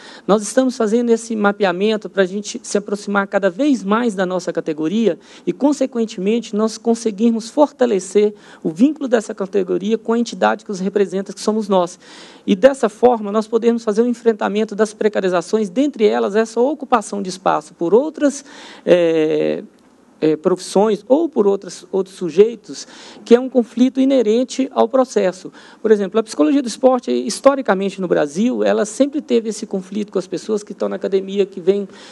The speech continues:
de uma outra formação, que fazem mestrado, doutorado. Mas nós precisamos nos aproximar de vocês. Então, a resposta já está em curso, está naquilo que nós estamos fazendo aqui na atual gestão do Conselho Federal de Psicologia.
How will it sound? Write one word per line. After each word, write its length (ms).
de 80
uma 120
outra 260
formação, 480
que 60
fazem 200
mestrado, 360
doutorado. 360
Mas 120
nós 100
precisamos 320
nos 140
aproximar 640
de 100
vocês. 540
Então, 320
a 60
resposta 600
já 100
está 200
em 80
curso, 540
está 420
naquilo 560
que 100
nós 180
estamos 380
fazendo 520
aqui 420
na 140
atual 280
gestão 380
do 80
Conselho 380
Federal 400
de 80
Psicologia. 600